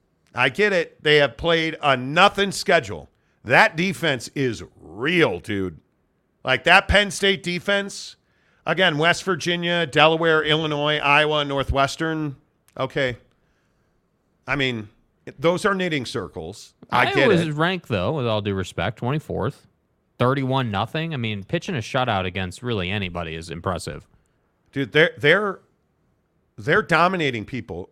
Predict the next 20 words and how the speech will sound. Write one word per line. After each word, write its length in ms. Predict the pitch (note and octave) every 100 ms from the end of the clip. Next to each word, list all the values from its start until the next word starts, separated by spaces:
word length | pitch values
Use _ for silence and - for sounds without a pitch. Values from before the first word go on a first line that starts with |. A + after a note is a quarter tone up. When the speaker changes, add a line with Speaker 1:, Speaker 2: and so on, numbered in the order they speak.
| -
Speaker 1:
in 100 | A#2+
Happy 300 | C3+ C3 G#2
Valley. 340 | G#2+ A2 C2+ - _ _ _ _ _ _ _ _
And 480 | C3+ D3 C#3+ C#3 A#2+ _ _ _ -
my 200 | D3 C#3+
biggest 440 | E3 F3+ G#3 -
question 460 | F#3+ G#3+ - F3 C#3
is, 460 | G2 F2 - - _ _ _ _ _ _ _ _ _ _ _
does 220 | E3 E3+
it 140 | G#3+ D#3
matter 300 | E3+ F#3+ G3
to 80 | D#3+
anybody 380 | E3 D#3+ D#3 B2+
here 220 | F#3+ G3+
that 180 | C3 -
that 160 | D3+
game's 300 | E3+ E3 C3+
at 140 | D#3 F3
Ohio 340 | C#3 E3+ C3
State? 380 | - E3+ G#3+